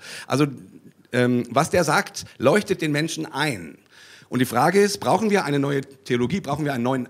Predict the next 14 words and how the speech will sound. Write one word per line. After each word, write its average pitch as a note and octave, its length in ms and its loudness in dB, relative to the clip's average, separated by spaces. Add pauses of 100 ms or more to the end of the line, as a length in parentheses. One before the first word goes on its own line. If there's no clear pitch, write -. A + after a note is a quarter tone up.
Ausdruck F#3 600 0
des A#2+ 180 -2
Glaubens, F#3 880 2 (380)
ähm, D3 520 2 (260)
um A#3 380 4
überhaupt F3 440 0
noch F3 180 -2
für E3+ 200 0
die D3+ 80 0
Menschen D#3 400 -2
verständlich D#3+ 640 0
zu A#2 140 -2
sein? B2 540 2 (680)
Oder A3+ 760 4